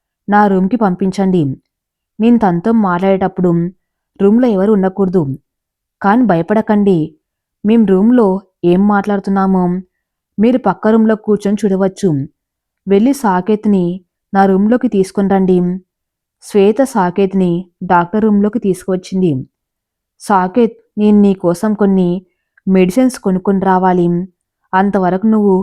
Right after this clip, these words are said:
ఇక్కడ కూర్చో, నేను నీతోనే వస్తానక్కా. "లేదు, బయట చాలా ఎండగా ఉంది కదా,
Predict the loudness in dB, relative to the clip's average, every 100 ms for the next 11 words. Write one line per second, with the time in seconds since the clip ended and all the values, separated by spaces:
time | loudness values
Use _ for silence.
0 | -4 -8 -2 0 -2 -2 -2 0 -2 -2
1 | -4 -10 _ _ _ _ -4 0 2 2
2 | 0 0 0 -2 -2 -2 -2 -2 -2 -2
3 | -4 -10 _ _ _ _ -8 0 2 4
4 | 2 2 -2 _ -6 -2 0 -2 -4 -2
5 | -2 -2 -2 -2 0 0 -2 -2